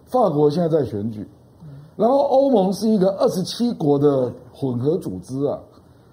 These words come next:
他事实上也影响不了大局，所以他就认为说他要搞定美国啊。所以我认为那个书面稿俄罗斯都已经写好了，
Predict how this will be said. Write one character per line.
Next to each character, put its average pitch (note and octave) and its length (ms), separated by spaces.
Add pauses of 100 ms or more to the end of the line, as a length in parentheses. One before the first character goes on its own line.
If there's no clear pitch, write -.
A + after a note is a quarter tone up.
(140)
他 B3+ 160
事 B3+ 160
实 A3+ 60
上 A3 180
也 C#3+ 120
影 E3+ 140
响 D#3 220
不 F#3+ 80
了 B2+ 140
大 D3 220
局， F#2 260 (340)
所 C4 180
以 A3+ 40
他 A#3+ 240
就 A#3+ 180
认 A#3+ 200
为 E3 120
说 F#3 220
他 F#3 200
要 F#3+ 140
搞 A#2+ 180
定 C#3+ 160
美 G2+ 140 (100)
国 F2+ 220
啊。 D#2+ 80 (440)
所 B3+ 180
以 C#4 60
我 D#3+ 180
认 A3+ 160
为 F#3+ 140
那 A#3 80
个 G3 100
书 G#3 240
面 G#3 240
稿 A2+ 280
俄 - 100
罗 D#3 160
斯 D#3 160
都 F3 160
已 - 20
经 B2 160
写 A#2 260
好 B2 300
了， - 60